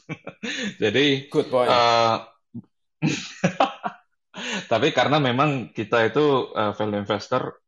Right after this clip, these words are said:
Speaker 1: eh, seharusnya kita belajar, eh, dari bukan saja, eh, kita punya pick yang benar, juga pick kita salah.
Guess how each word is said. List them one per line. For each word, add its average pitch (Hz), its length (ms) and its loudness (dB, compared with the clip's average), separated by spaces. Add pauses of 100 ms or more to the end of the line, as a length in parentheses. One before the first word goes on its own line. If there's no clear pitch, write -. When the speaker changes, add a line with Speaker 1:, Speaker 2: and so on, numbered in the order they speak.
Speaker 1:
eh, 104 160 -6
seharusnya 101 480 -6
kita 117 160 -6
belajar, 101 480 -4 (640)
eh, 98 320 -4
dari 104 560 -2
bukan 104 240 -4
saja, 110 560 0
eh, 95 520 -10 (120)
kita 95 320 -12
punya 95 480 -10 (400)
pick 117 160 -4
yang 101 160 -4
benar, 98 320 -2
juga 107 240 -6
pick - 240 -8
kita 101 240 -8
salah. 101 400 -4